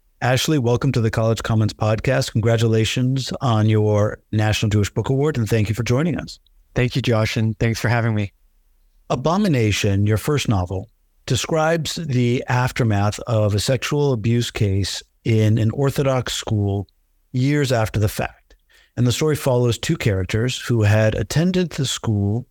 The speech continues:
Speaker 1: during the period of abuse. Their names are Yonatan, who stayed in the Orthodox fold into adulthood, and Ezra, whose parents took him out of the Orthodox school immediately after the original scandal broke when they were still kids.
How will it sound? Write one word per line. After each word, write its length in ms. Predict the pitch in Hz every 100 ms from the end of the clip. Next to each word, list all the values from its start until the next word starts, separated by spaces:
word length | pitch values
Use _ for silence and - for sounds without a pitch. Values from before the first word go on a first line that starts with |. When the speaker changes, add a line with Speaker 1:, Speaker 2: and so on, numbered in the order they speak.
| 147
Speaker 1:
during 340 | 131 135 143
the 80 | 123
period 340 | - 110 101 98
of 120 | 92
abuse. 720 | - - 101 98 131 - - -
Their 160 | 110
names 280 | 110 110 110
are 60 | 101
Yonatan, 640 | 95 123 151 147 151 160 - _ _ _
who 80 | -
stayed 360 | 107 131 120 120
in 100 | 117
the 120 | 110
Orthodox 500 | 113 110 110 107 -
fold 460 | - 120 117 135 - -
into 420 | 135 123 131 113
adulthood, 540 | 101 95 101 110 139 - _ _ _ _ -
and 140 | 131
Ezra, 540 | - 175 135 107 95 113 _ _ _ _
whose 200 | 139 123
parents 540 | - 147 330 123 117
took 160 | - 123
him 160 | 120 123
out 220 | - 180 185
of 80 |
the 100 | 139
Orthodox 520 | 123 123 131 120 117 -
school 340 | - 127 123
immediately 520 | 120 127 135 139 127
after 300 | 107 104 -
the 160 | 107 107
original 480 | 101 113 117 113 104
scandal 480 | - 101 95 95
broke 460 | 92 - 107 90 -
when 100 | 104
they 80 | 98
were 140 | 92
still 180 | - 101
kids. 420 | - - - -